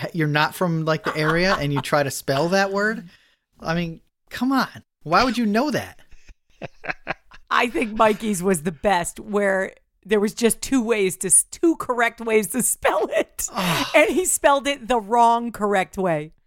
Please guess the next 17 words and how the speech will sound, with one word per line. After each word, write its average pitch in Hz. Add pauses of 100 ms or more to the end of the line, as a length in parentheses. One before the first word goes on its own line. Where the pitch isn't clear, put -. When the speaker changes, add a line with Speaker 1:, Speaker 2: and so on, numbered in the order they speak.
(200)
Speaker 1:
Yeah. 277
Oh 240
my 226
God. 214
So 214
yeah, 202 (480)
that 240
was 247
Ma-, 175 (140)
Madame. 165
It 160
was 170
like, 170
her 165
name 220
was, 196
like, 180